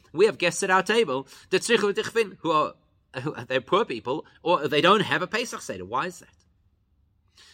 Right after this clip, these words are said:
Gimel. Third issue on the child's mind.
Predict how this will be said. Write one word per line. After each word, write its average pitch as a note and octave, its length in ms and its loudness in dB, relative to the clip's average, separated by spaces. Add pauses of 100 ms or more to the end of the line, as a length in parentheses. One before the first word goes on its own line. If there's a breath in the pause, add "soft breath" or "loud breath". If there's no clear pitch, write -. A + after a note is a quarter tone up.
(340 soft breath)
Gimel. E3 320 -4 (1600 loud breath)
Third F3 280 4
issue C3 300 -2
on F#2+ 80 -10
the F#2+ 80 -16
child's F2+ 400 -12
mind. C#2+ 300 -20